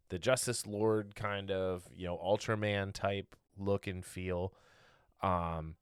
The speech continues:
you know, taking on the soldiers. He's got his Superman soldiers, like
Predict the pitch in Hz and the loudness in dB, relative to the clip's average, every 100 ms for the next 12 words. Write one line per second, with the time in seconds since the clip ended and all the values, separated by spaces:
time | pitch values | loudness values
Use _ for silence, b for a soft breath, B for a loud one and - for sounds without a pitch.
0 | b b b b b _ _ _ _ _ | b b b b b _ _ _ _ _
1 | - 113 90 90 - 110 110 104 104 101 | -2 0 0 0 2 2 4 4 4 2
2 | 98 101 104 107 113 110 - 117 107 117 | 0 4 6 6 6 4 4 4 8 8
3 | 104 123 - 127 117 127 127 120 - 117 | 8 4 2 2 2 2 2 2 4 4
4 | 113 120 117 113 107 104 101 92 - | 4 4 4 2 2 4 6 2 -8